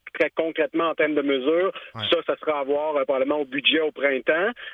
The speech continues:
Speaker 1: Mais je pense que l'approche globale, équilibrée ou de saupoudrage, comment,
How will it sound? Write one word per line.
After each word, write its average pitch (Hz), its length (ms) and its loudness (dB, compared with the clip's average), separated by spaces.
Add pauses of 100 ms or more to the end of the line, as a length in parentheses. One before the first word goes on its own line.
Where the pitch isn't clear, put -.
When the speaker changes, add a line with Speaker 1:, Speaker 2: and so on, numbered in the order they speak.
(120)
Speaker 1:
Mais 156 300 4
je - 120 4
pense 185 180 0
que 175 60 4
l'approche 165 720 2
globale, 170 760 2
équilibrée 156 560 0
ou 175 80 2
de 147 120 2
saupoudrage, 151 600 0 (300)
comment, 147 340 2